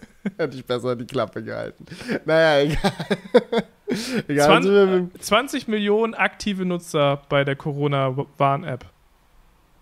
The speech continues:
Speaker 1: Hm, ist okay.
Speaker 2: Also nicht Downloads, sondern aktive Nutzer.
Speaker 1: Ja, ja, finde ich gut. Also, ist, ist,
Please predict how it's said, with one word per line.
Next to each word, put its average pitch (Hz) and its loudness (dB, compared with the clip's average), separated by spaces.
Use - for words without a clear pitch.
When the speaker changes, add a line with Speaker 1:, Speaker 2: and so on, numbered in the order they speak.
Speaker 1:
Hm, 254 -4
ist - -6
okay. 190 0
Speaker 2:
Also 175 0
nicht 175 0
Downloads, 220 2
sondern 185 -2
aktive 180 -4
Nutzer. 131 -8
Speaker 1:
Ja, 180 0
ja, 190 6
finde 196 -6
ich - -12
gut. 127 -4
Also, 151 0
ist, - -2
ist, 208 -6